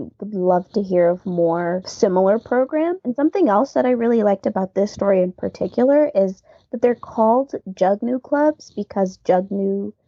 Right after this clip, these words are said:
means firefly. And so I think that that's just, like, a testament to the image of bringing light to a really dark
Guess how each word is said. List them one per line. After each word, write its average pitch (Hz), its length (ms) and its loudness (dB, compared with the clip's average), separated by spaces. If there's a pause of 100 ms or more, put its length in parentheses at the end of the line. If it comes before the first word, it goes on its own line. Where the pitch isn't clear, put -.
(260)
means 185 440 0
firefly. 240 840 0 (540)
And 247 160 0
so 269 100 4
I 269 120 4
think 277 240 0
that 269 140 -4
that's 220 280 0
just, - 260 -6
like, 202 240 2
a 190 80 -4
testament 190 760 -4 (120)
to 180 440 -2
the 214 220 2
image 185 720 2 (160)
of 185 240 0
bringing 220 340 2
light 175 540 0 (200)
to 175 600 -2 (260)
a 185 80 4
really 180 340 2
dark 156 260 0